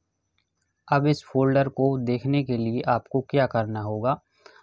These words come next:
आपको अपने यहाँ दिस पीसी पर जाना है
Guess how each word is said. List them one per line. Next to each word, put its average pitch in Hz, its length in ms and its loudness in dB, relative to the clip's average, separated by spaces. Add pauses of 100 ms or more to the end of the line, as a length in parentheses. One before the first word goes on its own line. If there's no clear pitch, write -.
(140)
आपको 143 500 0
अपने 127 360 0
यहाँ 120 440 -4
दिस 123 240 -6
पीसी 127 380 -6
पर 120 200 -2
जाना 123 360 0
है 117 240 -6